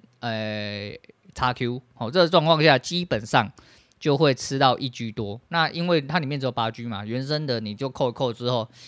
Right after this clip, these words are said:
反正它是那个机体的占比率差不多就会来到六G，C P U占比如果在没有跑游戏的状况下，纯跑X Q，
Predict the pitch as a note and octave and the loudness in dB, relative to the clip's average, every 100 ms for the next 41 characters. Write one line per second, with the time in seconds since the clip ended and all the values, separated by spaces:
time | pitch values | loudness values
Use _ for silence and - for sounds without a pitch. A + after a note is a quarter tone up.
0 | - _ C3 D3+ F3+ F#3+ F#3 E3 D3+ F3 | -20 _ -2 2 4 4 2 -2 -4 0
1 | D#3 C#3+ E3+ D#3 B2 - C3 B2 A#2 - | 0 0 -2 -2 -4 -2 -2 -2 -2 2
2 | D3 A#2+ G#2+ B2+ C3+ C3+ B2 B2+ B2+ B2+ | 2 2 -4 -4 -2 -2 -2 -2 0 0
3 | C3 A2 A#2+ A#2+ A#2 G#2+ G#2+ G#2 - D#3+ | 0 0 0 0 -2 -4 -8 -12 -8 -2
4 | F3 E3+ E3 D#3 B2 G#2 A#2+ D#3+ C3+ D#3+ | 2 2 4 2 2 -4 -2 0 2 2
5 | C3+ C3 C3+ A2+ G#2 G#2+ C3 B2+ B2+ B2 | 0 -2 -2 -4 -4 -6 -6 -4 -4 -2
6 | A#2 A#2+ - - C3+ E3 C3+ A2+ C3+ B2+ | -2 -2 -4 -8 -8 -2 -2 0 0 0
7 | - A#2+ | -2 -8